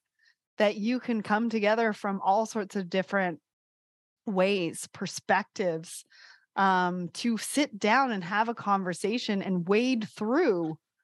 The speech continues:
some of the things that need to be changed and that we also need to be aware of on our own. And so a lot of what we've talked about today is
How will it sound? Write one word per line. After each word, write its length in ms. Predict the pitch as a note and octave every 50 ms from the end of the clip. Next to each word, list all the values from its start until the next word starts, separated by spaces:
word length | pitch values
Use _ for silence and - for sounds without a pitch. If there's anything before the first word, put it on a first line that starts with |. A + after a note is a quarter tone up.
| _ _ _ _ _ _
some 280 | - - - C#4+ D4 D4+
of 100 | C#4+ B3+
the 100 | A#3+ G3+
things 800 | - - A#3 B3 B3+ B3+ A3 F#3+ F3+ F3 F3 F3 - - - - _ _ _ _ _ _ _ _ _ _ -
that 720 | F#3 F#3 G#3 F#3+ F#3+ F#3+ G3 G3 - - - - - - _ _ _ _ _
need 320 | - G3+ A3+ C#4 F4 G4 -
to 100 | - B3
be 180 | G3 F3 E3
changed 680 | D#3 - - D#3+ A#2+ A#2 A2+ G2 F#2+ F#2 - - - - _ _ _ _ _ _ _ _ _ _ _ _ -
and 380 | A#3 A3 G#3+ G#3+ A3 A3 G#3+ G3
that 280 | - A3+ G#3 - A3+
we 140 | G#3+ A#3+ A3+
also 380 | - - A3+ B3 C#4+ - - C4+
need 200 | B3 B3 A#3 A3
to 60 | - G3+
be 160 | F#3+ G#3+ G3+
aware 340 | G3 F3+ E3+ F3+ F#3 G3 G3+
of 140 | F#3+ F3+ - _ _ _
on 220 | - G3 F#3+ F3+ F3+
our 260 | - F3 F3 F3 -
own. 420 | - F#3+ B3+ D4 G#3+ E3 - - E3+ - - - - - - -
And 160 | - A#3 A#3 A3
so 120 | B3+ B3+
a 60 | B3
lot 340 | A#3 A3+ A#3 C4+ E4 G#4 A4
of 100 | E4+ B3
what 160 | B3 A#3 G#3+
we've 200 | G3+ G#3 F#3+ -
talked 340 | - - G#3 G3 A3+ - -
about 260 | A3 G3+ G3 F#3+ E3+
today 380 | - F3+ E3 E3+ F#3 F#3+ F3+ E3
is 260 | D#3+ D#3+ E3 - -